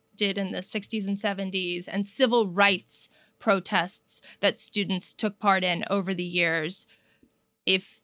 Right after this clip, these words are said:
today's students were to do this over covid. So they don't believe they have the right to stand up and unite and say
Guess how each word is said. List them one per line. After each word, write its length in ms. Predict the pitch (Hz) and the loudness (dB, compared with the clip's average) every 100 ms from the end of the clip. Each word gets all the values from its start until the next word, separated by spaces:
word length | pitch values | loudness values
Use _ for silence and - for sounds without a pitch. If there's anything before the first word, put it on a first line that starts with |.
| _ - | _ -2
today's 680 | 233 185 233 226 247 226 - | 0 4 6 6 4 -2 -6
students 540 | - 220 180 175 - | -4 -4 -4 -6 -6
were 100 | 185 | -8
to 140 | - | -6
do 220 | 175 202 185 | -4 -2 0
this 320 | 170 170 - 185 | -2 -2 -6 -6
over 240 | 180 - | -4 -6
covid. 480 | - - 175 - - - _ _ _ _ _ | -10 -6 -6 -6 -12 -18 _ _ _ _ _
So 220 | - 196 | -4 -2
they 200 | 185 185 | 0 -2
don't 420 | 175 233 277 - | 2 4 4 0
believe 440 | - 247 254 226 185 | 0 2 4 4 2
they 100 | 196 | -2
have 380 | - 233 240 202 | 0 0 2 0
the 100 | 190 | -2
right 500 | 190 175 - - - _ | 0 0 -2 -12 -20 _
to 100 | 202 | -6
stand 500 | - - 190 202 208 | -6 -4 0 2 4
up 300 | 185 156 - - | 2 0 -4 -2
and 180 | 190 | 0
unite 480 | 196 196 190 170 - - | 4 4 4 4 0 -2
and 180 | 190 175 | -2 -2
say 500 | - 175 160 170 | 2 2 2 -4